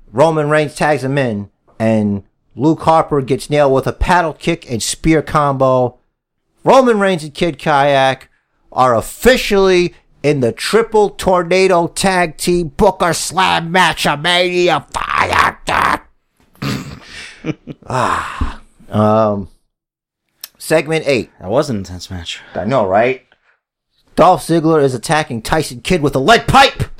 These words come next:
Speaker 2: Mm.
Speaker 1: Remember Dolph Ziggler? He's on my show.
Speaker 2: Yeah, nice.
Speaker 1: Cesaro runs in to the scene to fight off Ziggler, and they are separated by security. Angelo Dawkins calls for the paramedics to look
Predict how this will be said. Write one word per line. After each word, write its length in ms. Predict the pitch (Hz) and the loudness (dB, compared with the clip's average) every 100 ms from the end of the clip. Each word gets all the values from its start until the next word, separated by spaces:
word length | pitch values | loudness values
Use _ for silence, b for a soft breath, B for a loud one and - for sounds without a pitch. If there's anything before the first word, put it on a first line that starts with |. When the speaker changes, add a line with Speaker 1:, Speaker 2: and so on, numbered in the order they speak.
| - - | -16 -8
Speaker 2:
Mm. 260 | 127 101 _ _ _ _ | -8 -8 _ _ _ _
Speaker 1:
Remember 340 | 95 123 180 151 | -4 -2 0 0
Dolph 300 | 160 165 - | 2 0 0
Ziggler? 480 | 160 190 240 240 | -2 0 0 -2
He's 140 | - 202 | -6 -2
on 120 | 220 | -2
my 80 | 135 | -4
show. 420 | - 240 - - _ _ _ - | -6 -6 -6 -14 _ _ _ -10
Speaker 2:
Yeah, 340 | 110 143 90 | -4 -4 -2
nice. 420 | 107 143 - - _ _ - | -4 -4 -6 -16 _ _ -8
Speaker 1:
Cesaro 580 | 147 127 190 202 185 165 | -4 4 6 6 4 2
runs 300 | 196 185 190 | 0 0 -2
in 360 | 190 190 185 _ _ - | 0 -2 -4 _ _ -4
to 100 | 160 | -2
the 100 | 135 | -2
scene 400 | - 185 170 117 | -4 -4 -2 -2
to 100 | 123 | -4
fight 340 | - 151 160 | -2 -2 0
off 220 | 143 143 113 | 0 0 0
Ziggler, 560 | - 156 110 87 82 - | 0 0 2 -4 -6 -4
and 120 | 117 | -2
they 60 | 131 | 0
are 100 | 110 | 0
separated 600 | - 175 151 143 139 117 | -2 -2 0 0 0 0
by 120 | 117 | -2
security. 720 | - 95 - 147 87 73 73 _ _ _ _ | -4 -8 -2 0 -2 -8 -18 _ _ _ _
Angelo 400 | - 185 147 151 | -2 -2 2 0
Dawkins 420 | 120 165 147 120 - | 2 0 0 -6 -2
calls 300 | 165 151 151 | 2 2 0
for 100 | 135 | -2
the 80 | |
paramedics 640 | - 165 147 139 143 127 - | 0 0 2 0 -2 -2 -6
to 80 | 117 | -6
look 340 | 143 143 - | -6 -6 -12